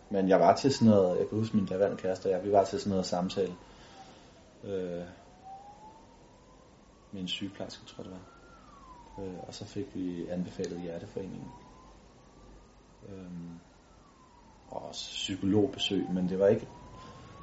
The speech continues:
der var ikke noget af det, der sådan, hvor jeg følte, det skal jeg bare have. Øh, og det, det var, det er dumt set i bakspejlet, fordi der kom en reaktion efter sådan stormen havde lagt sig. Øhm,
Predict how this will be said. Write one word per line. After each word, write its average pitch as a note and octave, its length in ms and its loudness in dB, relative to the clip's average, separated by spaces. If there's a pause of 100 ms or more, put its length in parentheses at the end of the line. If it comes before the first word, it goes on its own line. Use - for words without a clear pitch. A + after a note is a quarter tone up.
(140)
der G#2+ 80 2
var A2 60 10
ikke A#2+ 140 10
noget B2 160 12
af A2+ 80 12
det, A2+ 100 2
der G#2+ 100 10
sådan, F#2+ 320 4 (460)
hvor G2+ 140 10
jeg G2 100 12
følte, G#2 420 4
det A2+ 100 4
skal A2 140 4
jeg F#2+ 100 10
bare F#2+ 180 8
have. G2 180 2 (960)
Øh, F2+ 440 4
og - 260 -4
det, A2 100 0 (460)
det C#3 120 8
var, C3+ 100 8 (180)
det C#3 80 10
er C#3 60 6
dumt A2+ 240 12
set G#2+ 200 4
i G2+ 40 2
bakspejlet, F2+ 640 8
fordi F#2 240 -2 (340)
der - 100 -4
kom G#2 300 8
en F#2+ 100 4
reaktion F#2 480 6 (1500)
efter A2 300 6 (200)
sådan F2+ 240 6 (140)
stormen F#2+ 340 10
havde F#2 160 4
lagt F2+ 200 4
sig. - 140 -10 (960)
Øhm, F2+ 380 0